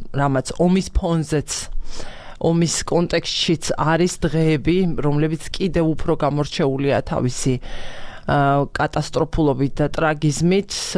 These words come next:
დღეს არის გლოვის დღე უკრაინის დედაქალაქში, ა, სადაც, ა, დიდი მსხვერპლი გამოიწვია რუსეთის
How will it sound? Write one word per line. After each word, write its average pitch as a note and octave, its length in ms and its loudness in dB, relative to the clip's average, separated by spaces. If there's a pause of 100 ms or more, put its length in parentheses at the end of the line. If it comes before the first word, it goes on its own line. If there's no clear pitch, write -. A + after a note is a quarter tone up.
(200)
დღეს D3+ 360 -2
არის C#3 360 0
გლოვის E3 480 2
დღე - 220 -2
უკრაინის B2+ 600 0 (680)
დედაქალაქში, D#3+ 960 0 (340)
ა, C#3 160 0 (120)
სადაც, B2+ 540 -2 (280)
ა, B2+ 360 2 (460)
დიდი - 220 -2
მსხვერპლი D3 560 0
გამოიწვია C#3 680 0
რუსეთის C3+ 520 0